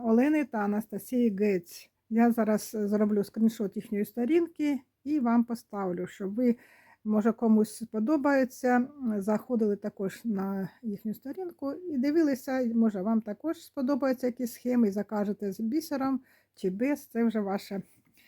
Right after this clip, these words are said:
як ви самі захочете. Вибачте, що буде все трошки виблискувати,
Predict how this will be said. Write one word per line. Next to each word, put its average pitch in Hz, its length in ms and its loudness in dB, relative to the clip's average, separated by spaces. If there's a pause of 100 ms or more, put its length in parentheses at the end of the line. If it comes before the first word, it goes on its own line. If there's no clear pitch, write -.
(420)
як 233 220 0
ви 220 320 6
самі 214 380 2
захочете. 196 720 -6
Вибачте, 220 500 2
що - 180 -2
буде 208 300 4
все 196 380 -2 (720)
трошки 208 380 -6
виблискувати, 226 760 0